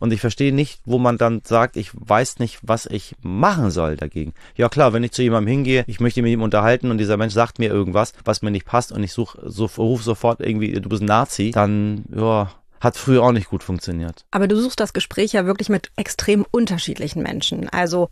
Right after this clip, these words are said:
Speaker 2: die Menschen im Thalia-Theater zu adressieren, ist ja jetzt eher eine recht privilegierte Gruppe, würde ich sagen.
Speaker 1: Ja.
Speaker 2: Da den Appell an die zu richten, da kriegst du natürlich Standing Ovations dafür. Du gehst aber eben auch zu Neonazis und sprichst mit denen. Wie spricht man mit einem Neonazi? Und warum muss man mit dem sprechen?
Speaker 1: Ist gar nicht anders.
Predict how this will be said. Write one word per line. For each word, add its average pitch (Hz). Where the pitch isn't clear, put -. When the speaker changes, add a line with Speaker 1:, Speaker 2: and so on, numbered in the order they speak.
Speaker 2:
die 180
Menschen 180
im 165
Thalia-Theater 208
zu -
adressieren, 208
ist -
ja 175
jetzt -
eher 170
eine 180
recht 180
privilegierte 170
Gruppe, 254
würde 240
ich -
sagen. 214
Speaker 1:
Ja. -
Speaker 2:
Da 180
den 196
Appell 202
an 196
die 190
zu -
richten, 202
da 185
kriegst -
du 196
natürlich 208
Standing 214
Ovations 208
dafür. 214
Du 214
gehst 226
aber 240
eben 254
auch 214
zu -
Neonazis 214
und 208
sprichst -
mit 233
denen. 214
Wie 202
spricht -
man 320
mit 185
einem -
Neonazi? 160
Und 202
warum 240
muss 269
man 233
mit 220
dem 214
sprechen? -
Speaker 1:
Ist -
gar 156
nicht 113
anders. 104